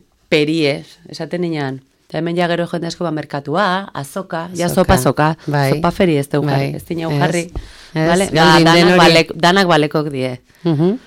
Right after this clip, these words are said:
Speaker 1: Baleko itxun.
Speaker 2: Bai, eta guain hori esaten denala, eta hemen, eh, segura irratin ez da, Ordiziko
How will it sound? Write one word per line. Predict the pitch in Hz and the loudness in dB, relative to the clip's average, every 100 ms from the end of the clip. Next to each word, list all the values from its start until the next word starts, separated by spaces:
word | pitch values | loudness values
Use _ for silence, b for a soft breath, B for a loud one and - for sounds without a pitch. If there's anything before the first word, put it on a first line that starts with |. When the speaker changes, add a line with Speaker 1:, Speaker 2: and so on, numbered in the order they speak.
| _ | _
Speaker 1:
Baleko | - 156 160 | 0 2 2
itxun. | 170 165 143 135 - B B B _ | 2 2 2 2 -6 B B B _
Speaker 2:
Bai, | 147 160 196 - | 0 2 2 2
eta | 160 151 | 2 4
guain | 156 170 | 4 6
hori | 170 170 | 6 6
esaten | 156 160 165 | 4 4 4
denala, | 165 170 | 4 4
eta | 170 151 | 4 4
hemen, | 156 151 | 4 4
eh, | 147 143 | 4 2
segura | - 151 160 | 2 2 4
irratin | 156 143 151 156 | 4 2 2 2
ez | 135 | 2
da, | 160 | 2
Ordiziko | 160 165 151 175 | 2 2 0 0